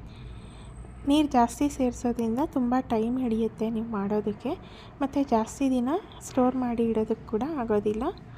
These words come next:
ನೀವು ಈ ರೀತಿ ಟೊಮೆಟೊ ತೊಕ್ಕನ್ನು ಒಂದು ಸತಿ ಮಾಡಿದ್ರೆ ಹದಿನೈದರಿಂದ ಇಪ್ಪತ್ತು ದಿವಸ ಫ್ರಿಜ್ನಲ್ಲಿ ಸ್ಟೋರ್ ಮಾಡಿರೋದ್ರಿಂದ ತುಂಬಾ ಚೆನ್ನಾಗಿ ಇರುತ್ತೆ. ಚಪಾತಿ, ಪೂರಿ ಜೊತೆಗೆ ಎಲ್ಲನೂ ತುಂಬಾ ಚೆನ್ನಾಗಿರುತ್ತೆ.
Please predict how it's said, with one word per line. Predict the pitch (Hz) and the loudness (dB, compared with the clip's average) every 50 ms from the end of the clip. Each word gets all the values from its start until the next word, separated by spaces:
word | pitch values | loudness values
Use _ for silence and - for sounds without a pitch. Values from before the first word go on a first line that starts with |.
| - - - - - - - - - - - - - 262 | -18 -18 -18 -18 -18 -18 -18 -20 -20 -20 -18 -10 -4 0
ನೀವು | 277 285 277 269 277 | 2 4 4 4 4
ಈ | 277 277 | 4 4
ರೀತಿ | 277 277 - 302 330 392 415 - - - - | 4 2 2 0 0 0 -2 -6 -8 -4 -2
ಟೊಮೆಟೊ | 262 247 233 254 - 285 277 277 - | 0 2 2 2 2 2 2 2 0
ತೊಕ್ಕನ್ನು | 247 - - 247 240 240 240 233 | -4 -2 0 0 0 2 0 0
ಒಂದು | 226 226 - - | 0 -2 -2 -4
ಸತಿ | 214 - 233 233 240 233 | -4 -2 0 0 0 0
ಮಾಡಿದ್ರೆ | 220 214 202 202 220 214 285 392 - - - - - - - | -2 -2 -2 -2 -2 0 -2 -2 -2 -6 -12 -18 -4 0 2
ಹದಿನೈದರಿಂದ | 247 233 240 262 269 277 277 269 262 262 262 269 269 254 | 2 2 2 0 0 2 2 2 0 0 0 0 0 0
ಇಪ್ಪತ್ತು | 262 247 233 226 - 220 | 0 -2 -2 -2 0 -2
ದಿವಸ | 226 220 - 269 349 427 - - - - - - - - - - - - | -4 -2 -2 -4 -4 -4 -8 -14 -20 -20 -20 -20 -20 -20 -20 -20 -4 0
ಫ್ರಿಜ್ನಲ್ಲಿ | 285 277 247 - 254 262 277 285 285 - | 2 2 2 2 0 0 0 0 -2 -2
ಸ್ಟೋರ್ | - - 240 240 240 240 240 | -2 0 0 0 0 0 0
ಮಾಡಿರೋದ್ರಿಂದ | 233 226 226 226 226 226 220 220 226 214 214 208 208 208 226 302 403 - - - - - - - | 0 0 0 0 0 0 0 0 2 2 2 2 0 0 -2 -4 -6 -8 -14 -20 -20 -20 -8 -2
ತುಂಬಾ | - 262 247 240 240 254 269 277 - | 0 0 2 2 2 0 -2 -4 -4
ಚೆನ್ನಾಗಿ | 247 226 220 208 202 208 247 233 220 | -4 -2 0 0 -2 -2 -2 -2 0
ಇರುತ್ತೆ. | 226 202 202 - - 294 415 - - - - - - - - - - - - - - - - - | 0 -2 -4 -4 -4 -4 -4 -6 -10 -20 -20 -20 -20 -20 -20 -20 -20 -20 -20 -20 -18 -6 -2 0
ಚಪಾತಿ, | 262 269 - 240 247 247 - - 269 277 285 - - - - - - | 0 4 4 4 4 4 2 0 0 0 -2 -6 -12 -20 -20 -8 -2
ಪೂರಿ | - 269 262 262 254 247 - | 0 2 2 2 2 0 -2
ಜೊತೆಗೆ | 233 214 - 226 220 - 214 214 | -2 0 0 -2 0 0 -2 -2
ಎಲ್ಲನೂ | 214 220 220 226 226 247 330 415 - - - - - | -2 -4 -6 -6 -6 -6 -8 -10 -12 -16 -8 -4 -2
ತುಂಬಾ | 269 240 233 226 226 233 233 - - | 0 2 2 2 2 0 -2 -4 -2
ಚೆನ್ನಾಗಿರುತ್ತೆ. | 226 202 196 190 202 202 208 202 202 190 190 - - 214 | -2 0 0 0 0 0 -2 -2 -2 -2 -6 -6 -4 -4